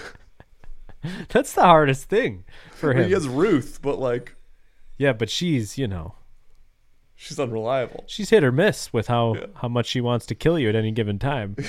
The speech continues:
Speaker 2: <laughs> Right.
Speaker 1: <laughs> Um, so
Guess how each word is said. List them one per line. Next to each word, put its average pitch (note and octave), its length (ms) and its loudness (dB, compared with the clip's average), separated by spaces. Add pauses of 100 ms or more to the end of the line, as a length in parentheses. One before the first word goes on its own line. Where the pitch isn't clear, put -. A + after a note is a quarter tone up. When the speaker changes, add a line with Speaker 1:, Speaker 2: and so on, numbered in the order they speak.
Speaker 2:
<laughs> - 240 -10
Right. E3+ 360 -4
Speaker 1:
<laughs> - 40 -2 (1900)
Um, A2+ 420 -2 (800)
so D#3 840 6